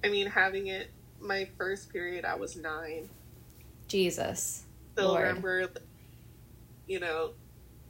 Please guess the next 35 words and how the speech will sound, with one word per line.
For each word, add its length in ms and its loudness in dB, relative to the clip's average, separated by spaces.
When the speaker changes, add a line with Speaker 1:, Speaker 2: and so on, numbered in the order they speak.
Speaker 1:
people 280 -2
being 220 -6
shocked, 440 -2
like, 180 -2
if 100 -4
I 140 0
went 200 -4
to 80 -6
the 100 -2
nurse's 380 -2
office 360 2
saying 260 4
I 100 2
needed 340 0
a 60 -2
pad, 440 2
sh-, 140 -8
you 160 6
know, 240 2
her 120 2
dismissing 560 -4
me, 220 -2
saying, 280 -4
like, 260 -4
"Oh, 100 0
you 180 0
can't 280 -2
need 180 -2
a 60 -4
pad." 340 2
And 100 2
I 40 0
was 160 -2
like, 140 -4
"No, 260 0